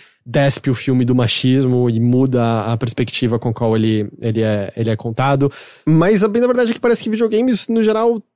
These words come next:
acertam bem na hora de refazer. Eu não sei se, em certa medida,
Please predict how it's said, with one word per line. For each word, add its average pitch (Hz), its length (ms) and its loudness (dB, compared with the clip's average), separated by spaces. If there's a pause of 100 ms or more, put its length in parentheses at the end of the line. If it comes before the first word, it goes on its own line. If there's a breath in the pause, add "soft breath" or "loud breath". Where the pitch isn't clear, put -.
(460)
acertam 247 720 0
bem 156 380 2
na 262 220 2
hora 175 240 2
de 143 120 -2
refazer. 135 720 0
Eu 262 160 4
não 254 200 2
sei 269 280 0
se, - 160 -2
em 220 40 2
certa 196 300 -2
medida, 156 480 2